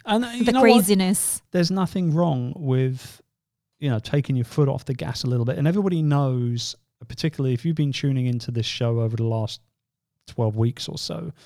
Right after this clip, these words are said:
Speaker 1: you'll know how much emphasis I put on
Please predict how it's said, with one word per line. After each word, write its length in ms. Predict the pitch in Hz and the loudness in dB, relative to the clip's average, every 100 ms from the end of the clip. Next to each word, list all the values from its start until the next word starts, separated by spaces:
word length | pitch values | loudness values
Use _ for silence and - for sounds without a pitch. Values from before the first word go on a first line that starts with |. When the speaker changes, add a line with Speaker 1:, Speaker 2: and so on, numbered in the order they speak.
| _ _ _ _ _ - | _ _ _ _ _ 0
Speaker 1:
you'll 160 | 135 | 2
know 220 | 139 143 | 4 2
how 120 | 120 139 | 0 -2
much 220 | 131 - - _ - | -2 -6 -14 _ -2
emphasis 680 | 139 135 131 - - - - | 0 2 0 -2 -4 -8 -8
I 120 | - 117 | -4 -4
put 260 | - 127 | 0 2
on 420 | 117 110 110 107 | 2 0 -2 -6